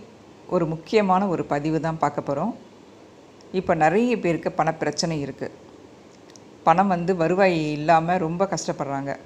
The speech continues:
அப்படிப்பட்டவங்க இந்த பதிவை பார்த்தீங்கன்னா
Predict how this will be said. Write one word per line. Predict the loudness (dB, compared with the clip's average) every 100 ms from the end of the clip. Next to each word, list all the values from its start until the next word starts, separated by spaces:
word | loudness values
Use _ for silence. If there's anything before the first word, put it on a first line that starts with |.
| -20 -20 -20 -20 -20 -20 -4
அப்படிப்பட்டவங்க | -2 2 0 0 -2 -2 0 0 0 -2 -14 -20 -20 -20 -20 -20 -20 -20 -12
இந்த | -4 2 4 6 4
பதிவை | 0 2 2
பார்த்தீங்கன்னா | 2 0 -2 -6 -2 -2